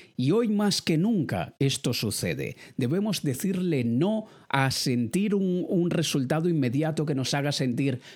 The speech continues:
bien, distraídos, entretenidos,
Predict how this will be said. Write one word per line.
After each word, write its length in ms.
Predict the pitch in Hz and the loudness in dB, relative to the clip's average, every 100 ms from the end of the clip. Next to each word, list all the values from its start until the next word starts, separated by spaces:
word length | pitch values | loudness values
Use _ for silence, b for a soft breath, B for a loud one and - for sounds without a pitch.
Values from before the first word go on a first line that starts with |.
| B | B
bien, 440 | 131 180 196 180 | 0 2 2 2
distraídos, 800 | 165 - 139 143 202 196 175 165 | 0 0 -2 -2 0 0 0 2
entretenidos, 1040 | 160 151 139 147 202 190 180 180 175 - | 2 2 0 0 0 2 2 2 2 0